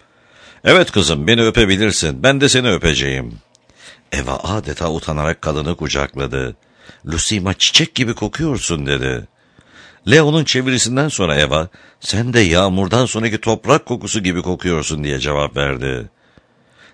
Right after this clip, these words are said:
Lucima, "Ruhun şiir dolu." dedi, "ama derinliklerinde incinmiş ve yorulmuşsun. Senin için yaptığımız kulübede dinlenmelisin.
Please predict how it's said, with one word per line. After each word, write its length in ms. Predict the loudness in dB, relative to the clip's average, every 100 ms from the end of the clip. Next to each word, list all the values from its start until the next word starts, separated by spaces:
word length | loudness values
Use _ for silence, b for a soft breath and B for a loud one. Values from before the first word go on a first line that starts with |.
| -6
Lucima, 560 | -2 0 2 2 2 2
"Ruhun 460 | 2 2 2 2
şiir 420 | 2 2 2 2 2
dolu." 280 | 0 2
dedi, 200 | 2 0
"ama 300 | 0 2 2
derinliklerinde 800 | 2 0 0 0 0 0 2 0
incinmiş 680 | 0 0 0 -2 -2 -2 0
ve 120 | 0
yorulmuşsun. 920 | 0 0 0 0 0 -2 -2 -4 -4 -10 B B B B
Senin 280 | 2 4 4
için 260 | 4 2
yaptığımız 720 | 4 4 4 2 0 2 2 0
kulübede 520 | -2 0 0 2 2
dinlenmelisin. 960 | 0 2 2 2 2 0 0 -2 -4